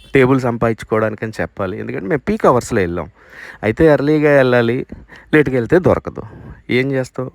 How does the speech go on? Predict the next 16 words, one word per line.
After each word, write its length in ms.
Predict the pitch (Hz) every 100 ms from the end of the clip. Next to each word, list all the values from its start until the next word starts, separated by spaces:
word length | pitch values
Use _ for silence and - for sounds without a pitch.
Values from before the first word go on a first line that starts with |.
| -
మొత్తానికైతే 520 | 104 - 120 117 113 139 117
దేవుడు 200 | 110 107
కరుణించాడు, 540 | 113 104 110 - 92 110 110
మాకు 180 | 98 95
ఆ 20 | 95
మటన్ 240 | 95 98
బిర్యానీ 300 | 98 101 98 90
దొరికింది. 520 | 95 95 - 101 98 160 - - - - _ -
కానీ 300 | 95 104 151 214
ఇద్దరికైతే 560 | 107 104 117 107 95 98 135
అది 100 | 110
enough. 200 | 110 - 104 110
మా 60 | 95
అబ్బాయి 240 | 87 123 123
నేనే 180 | 107 104 98
తిన్నాము. 360 | 87 82 92